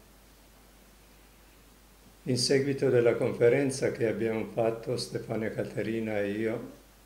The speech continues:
l'undici febbraio di quest'anno, sentiamo bisogno di approfondire certi punti, in modo particolare dopo quel messaggio di San Michele Arcangelo,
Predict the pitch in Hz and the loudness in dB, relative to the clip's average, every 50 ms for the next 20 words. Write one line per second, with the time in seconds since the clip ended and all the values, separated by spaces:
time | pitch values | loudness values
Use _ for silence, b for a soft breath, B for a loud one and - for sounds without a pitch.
0 | - - - - - - 123 117 113 113 110 107 110 104 98 98 113 104 - 117 | -20 -20 -20 -18 -10 -6 -4 -2 -2 -2 -2 -4 -4 -6 -8 -10 -10 -6 -4 -4
1 | 98 - 95 98 101 104 113 120 123 120 101 98 98 - - - 98 - - - | -4 -2 -2 -2 -2 -2 -2 -2 -2 -2 -4 -6 -10 -10 -8 -8 -6 -6 -8 -10
2 | - 120 113 110 120 131 135 139 143 127 - - B B B B B B B B | -10 -10 -8 -6 -4 -4 -4 -4 -6 -8 -10 -16 B B B B B B B B
3 | B B B B B B B B B - - - - - - - - - - - | B B B B B B B B B -20 -20 -20 -20 -20 -20 -20 -20 -20 -20 -20
4 | - - - - - - - - - - - - - - - - - - - - | -20 -20 -20 -20 -20 -20 -20 -20 -20 -20 -20 -20 -20 -20 -20 -20 -20 -20 -20 -20
5 | - - - 127 - 117 127 127 135 139 131 - 120 110 110 123 123 123 127 117 | -10 -4 -4 -2 2 4 4 6 6 6 4 2 0 0 0 2 2 2 2 2
6 | 107 117 110 107 - - 123 107 - - 120 110 107 117 120 123 117 104 98 101 | 4 4 2 2 2 0 -2 -2 -2 0 -2 -2 -2 -2 0 0 0 0 2 0
7 | 98 98 98 98 - - - - - - - - - - - 113 - - - 127 | 0 -2 -4 -6 -12 -16 -20 -20 -20 -20 -20 -18 -8 -2 -2 -2 -2 -2 -6 -12
8 | - - 135 123 101 107 110 113 - - - 139 135 120 110 107 107 107 110 113 | -12 -8 -6 -6 -6 -4 -6 -8 -10 -6 -4 -2 -2 -2 -2 -2 -4 -4 -4 -4
9 | 107 - - - 107 - - 120 - - 113 101 98 98 101 104 113 127 135 135 | -6 -6 -4 -6 -6 -4 -6 -8 -6 -4 -2 0 0 0 0 0 -2 -4 -4 -6
10 | - - - B B B B B B B B B B B B B B B B B | -8 -14 -18 B B B B B B B B B B B B B B B B B
11 | - - - - - - - - - - - - - - - 175 127 117 120 117 | -20 -20 -20 -20 -20 -20 -20 -20 -20 -20 -20 -20 -20 -12 -8 -4 0 4 4 4
12 | 117 - - 127 120 117 113 110 110 107 107 107 104 101 101 101 - - - 135 | 4 2 4 6 6 8 8 6 4 4 2 2 2 0 -2 -4 -8 -4 -2 -2
13 | 110 104 110 110 104 - - 120 110 110 110 - - 110 113 113 110 107 110 107 | -2 0 -2 -2 -2 -2 0 0 2 2 0 -2 -4 -2 0 0 0 0 -2 -6
14 | - - 117 107 104 107 104 98 - 120 110 101 101 98 98 98 98 - - 110 | -6 -4 -4 -4 -4 -4 -6 -6 -2 -2 -2 0 0 0 0 0 -2 -4 -6 -4
15 | 95 98 98 95 101 117 120 123 135 127 - - | -4 -2 -4 -4 -2 -2 -2 -2 -2 -4 -6 -10